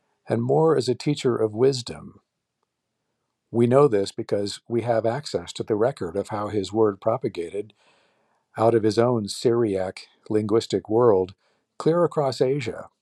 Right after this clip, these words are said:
He's described in loanwords from Akkadian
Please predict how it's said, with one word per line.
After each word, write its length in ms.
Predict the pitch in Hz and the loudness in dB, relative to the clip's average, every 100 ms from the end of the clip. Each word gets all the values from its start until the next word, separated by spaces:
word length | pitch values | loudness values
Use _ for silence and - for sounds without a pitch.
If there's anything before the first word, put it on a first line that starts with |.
| _ _ _ _ _ _ _ _ _ _ _ _ | _ _ _ _ _ _ _ _ _ _ _ _
He's 280 | - 113 104 | 0 0 2
described 680 | 110 - 120 139 135 104 107 _ _ _ _ - | -2 0 2 6 6 4 -2 _ _ _ _ -4
in 480 | 120 104 95 87 87 - - _ | 0 0 -2 -6 -12 -20 -20 _
loanwords 640 | 98 110 113 110 95 95 95 | 4 4 6 4 4 2 0
from 200 | - 101 | -2 0
Akkadian 760 | 95 - 117 107 90 87 98 | 0 2 2 4 0 -2 -6